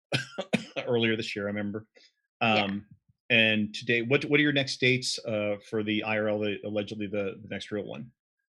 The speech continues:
Speaker 2: So Anime Boston twenty twenty-one is to be held on April second to the fourth.
Speaker 1: Okay.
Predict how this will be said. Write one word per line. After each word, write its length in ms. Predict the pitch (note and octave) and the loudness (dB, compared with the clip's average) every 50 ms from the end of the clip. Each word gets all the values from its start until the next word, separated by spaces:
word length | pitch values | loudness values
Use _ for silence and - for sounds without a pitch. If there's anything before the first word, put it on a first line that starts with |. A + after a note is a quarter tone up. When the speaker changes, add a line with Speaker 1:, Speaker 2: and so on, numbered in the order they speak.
| _ _ _ _ _ _ _ _ | _ _ _ _ _ _ _ _
Speaker 2:
So 420 | - C4+ B3+ B3 A#3+ A#3+ A3+ G3+ A3+ _ - | 0 0 2 2 0 -2 -4 -8 -10 _ -2
Anime 240 | B3+ C#4 D4 D#4+ D4+ | 0 0 0 0 -2
Boston 480 | D4+ D4 D4 - - B3+ B3+ B3+ A#3+ | -2 -4 -4 -6 -8 -10 -10 -10 -10
twenty 320 | - - - A3 A#3 A#3 A#3 | -12 -12 -10 -8 -8 -8 -8
twenty-one 540 | - B3 A3+ G#3 G3+ F#3+ F#3 F3+ F#3 F#3 - | -6 -4 -4 -4 -4 -4 -6 -6 -8 -10 -10
is 380 | - F#3+ F#3+ F3+ F3 E3+ D#3+ - | -8 -8 -8 -8 -12 -18 -18 -16
to 100 | - G3 | -12 -8
be 120 | G#3 G3+ | -8 -6
held 260 | G3 G3 F3+ F3+ F3 | -4 -4 -6 -6 -6
on 160 | F3 E3+ E3 - | -6 -6 -6 -6
April 320 | - F#3 F3 - G3 F#3+ | -6 -8 -8 -8 -8 -10
second 460 | F#3 - - - - - F3+ F3 - - | -10 -10 -10 -10 -8 -8 -10 -10 -10 -14
to 100 | - F3+ | -16 -16
the 100 | D#3+ D#3 | -16 -16
fourth. 380 | _ - D3+ - - - - - _ _ _ _ _ _ _ _ _ _ - | _ -14 -12 -12 -12 -14 -16 -18 _ _ _ _ _ _ _ _ _ _ -10
Speaker 1:
Okay. 220 | A2 - - - | -8 -6 -6 -8